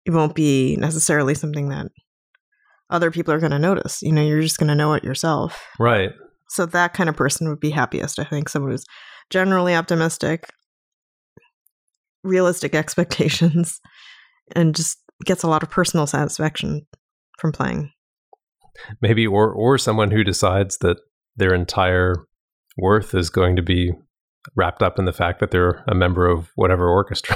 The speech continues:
Speaker 1: That's true.
Speaker 2: <laughs> If you, if you can
Speaker 1: If
Speaker 2: just
Speaker 1: you're just
Speaker 2: decide
Speaker 1: so
Speaker 2: that
Speaker 1: happy to be in an orchestra, that, that happens.
Speaker 2: Yeah.
Speaker 1: You know, and that's just, that's just enough for you. You're s-, just so glad to
Speaker 2: And I think
Speaker 1: to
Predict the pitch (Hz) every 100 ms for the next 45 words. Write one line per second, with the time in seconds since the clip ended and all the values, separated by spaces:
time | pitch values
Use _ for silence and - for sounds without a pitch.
0 | - - 214 208 - 311 202 160 208 180
1 | 123 - 104 104 101 110 - 110 120 104
2 | 107 117 220 233 98 104 214 220 233 233
3 | 214 240 156 156 165 - _ _ _ _
4 | _ _ _ _ - 202 190 196 185 180
5 | 185 - _ - 190 190 202 220 190 -
6 | 151 - - _ _ _ _ - 196 208
7 | 233 370 - - - _ _ _ _ -
8 | 127 - _ _ _ _ _ _ 180 170
9 | 170 196 226 _ - 185 190 - - 196
10 | 196 - - - 185 - 185 196 - 139
11 | 143 156 165 - - - 170 - 175 170
12 | 165 170 170 175 - 170 170 _ _ _
13 | _ - 123 110 120